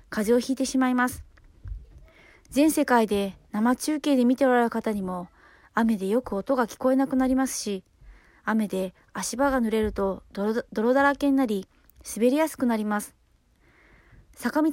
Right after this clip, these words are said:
にある西坂、車も人も大変危険です。音響の機材や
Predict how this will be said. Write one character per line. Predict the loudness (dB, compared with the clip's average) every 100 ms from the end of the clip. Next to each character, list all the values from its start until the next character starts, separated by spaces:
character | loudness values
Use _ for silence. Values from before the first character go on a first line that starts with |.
| 2
に | 2
あ | 2
る | 0
西 | -4 -4
坂、 | -6 -4 -8 -10 -20 _ -20 _ _ _ -6
車 | -2 0 0
も | 0 -2 -4 -12
人 | -4 0
も | 0 0 -4
大 | -6 -4
変 | 0 0
危 | -2
険 | -2 0 2
で | 0
す。 | -4 -14 _ _ _ _ _ _ _ -20 _ _ _ _ _ _ 2
音 | 4
響 | 4 2
の | 2
機 | 0
材 | 0 0 2
や | 0 -2